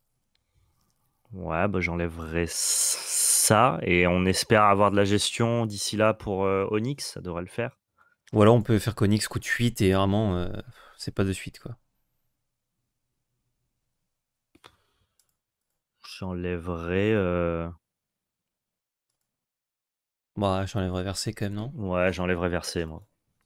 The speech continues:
Speaker 1: C'est pas facile, hein. Pas facile du tout.
Speaker 2: En plus, il lui
Speaker 1: Il y a
Speaker 2: manque
Speaker 1: un
Speaker 2: son
Speaker 1: mon-
Speaker 2: quatrième land pour l'instant.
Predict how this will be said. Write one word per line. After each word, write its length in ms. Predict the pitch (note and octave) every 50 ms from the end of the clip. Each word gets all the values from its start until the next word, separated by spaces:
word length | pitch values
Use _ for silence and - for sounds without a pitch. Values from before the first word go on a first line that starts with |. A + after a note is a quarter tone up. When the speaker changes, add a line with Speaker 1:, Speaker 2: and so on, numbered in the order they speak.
| _ _ _ _ _
Speaker 1:
C'est 100 | - -
pas 100 | - C#3+
facile, 340 | C#3 D#3 C3 - - G#2 F#2 F2
hein. 120 | F#2 B2 _ _ _ _ _ _ _ _ _ _ _ _ _ _ _ _ _ _ _ _ _ _
Pas 100 | - G2+
facile 280 | G2+ G#2+ - - - G2+
du 140 | G2 F#2+ F#2
tout. 180 | - F2 E2+ - _ _ _ _ _ _ _ _ _ _ _ _ _ _ _ _ _ _ _ _ _ -
Speaker 2:
En 100 | A2+ G#2
plus, 240 | - B2 - - -
il 40 |
lui 60 | G#2+ G2+
Speaker 1:
Il 60 | G2+
y 40 | A2
a 60 | A2
Speaker 2:
manque 20 |
Speaker 1:
un 60 | A2+
Speaker 2:
son 160 | A#2 B2+ D3 G2
Speaker 1:
mon- 60 | F#2+ F#2
Speaker 2:
quatrième 320 | - A#2 - - G2 F#2
land 140 | G2 G#2 G#2+
pour 80 | -
l'instant. 340 | G#2 F#2+ - - G2+ - -